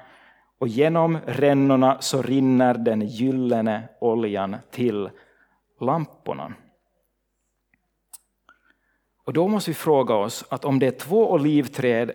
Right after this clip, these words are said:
som egentligen hämtar all olja och allt liv till den här ljusstaken som är församlingen, vad är då de här två olivträden?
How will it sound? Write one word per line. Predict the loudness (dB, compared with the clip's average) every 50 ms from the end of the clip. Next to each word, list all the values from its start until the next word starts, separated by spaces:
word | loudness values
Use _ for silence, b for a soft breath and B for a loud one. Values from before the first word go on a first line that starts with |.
| -10 -10
som | -6 -2 0 2 2
egentligen | 2 4 4 2 2 0 -2 -2 -2 -2 0 0 -2 -2
hämtar | -2 -2 -2 0 -2 -2 -6 -10 _ -4 -4 -4 -4 -6 -8 _
all | -2 0 0 0 0
olja | 0 2 2 4 4 4 2 2 2 2
och | 2 2
allt | 2 2 0 0
liv | 0 0 2 2 0 0
till | -2 -6 -6 -6
den | -6 -4
här | -6 -6
ljusstaken | -4 -2 -2 -2 -4 -6 -8 -6 -6 -6 -4 -6 -8 -8
som | -8 -8 -8 -8
är | -8
församlingen, | -8 -8 -6 -2 0 0 0 0 0 -2 -2 -4 -4 -4 -2 -2 -4 -4 B B B B B B B B B
vad | -6 -2 -2 -2 -2 -2
är | -2 0 0 2 2 2 0 -2 -4 -6 -12 -16
då | -10 -4 -4 -2 -2 -2
de | -4 -6
här | -6 -8
två | -10 -10 -6 -4 -4 -4 -2 -4
olivträden? | -4 -2 -2 -2 -4 -6 -8 -12 -12 -12 -12 -12 -12 -14 -14 -16